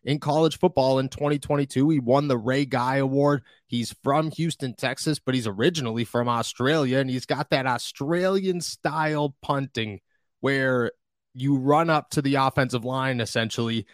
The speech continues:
and then boot it. He has the most punting yards in N C double A history, averaging forty-three point nine yards per punt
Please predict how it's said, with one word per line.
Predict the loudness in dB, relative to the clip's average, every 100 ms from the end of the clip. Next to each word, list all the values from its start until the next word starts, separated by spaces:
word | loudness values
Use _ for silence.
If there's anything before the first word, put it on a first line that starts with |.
| _ -4
and | -2 2
then | 4 4
boot | 4 0 0
it. | -6
He | -8 -8 -10 _ _ _ -12
has | -2 2 4 4
the | 2
most | 4 4 4 4
punting | 2 4 2 2
yards | 2 2 0 0
in | 2 4 0 -4 _
N | 0 0
C | 0 -2 0
double | 0 0 2 2
A | 2
history, | -2 2 2 2 -4 -4 -2 -4 -8 _ _ _ _ _ _ _
averaging | -2 0 0 -2 -2 -4
forty-three | -2 2 4 4 0 -2 0 0
point | 0 2 2 2
nine | -2 -2 -2 2
yards | 4 6 2 0
per | 0 0
punt | 2 2 2 -2